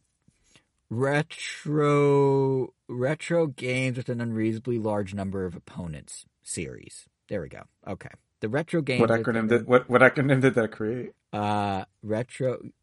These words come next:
Speaker 1: R G B W A U L N, and one or two O's, depending if you count the of.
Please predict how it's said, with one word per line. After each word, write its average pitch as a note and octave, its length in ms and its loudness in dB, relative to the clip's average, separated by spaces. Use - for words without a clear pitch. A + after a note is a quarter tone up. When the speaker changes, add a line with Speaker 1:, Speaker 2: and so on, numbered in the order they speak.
Speaker 1:
R B2+ 460 -2
G B2+ 1000 -2
B C3 800 0
W B2 1000 0
A A2+ 280 2
U A2+ 880 0
L A2+ 520 -2
N, G#2+ 580 -6
and G2+ 200 -6
one G2+ 180 -4
or F#2+ 60 -6
two G#2 280 -4
O's, F#2 180 -4
depending F#2 300 -10
if - 80 -14
you - 60 -18
count F2+ 220 -12
the F2 100 -16
of. E2 360 -16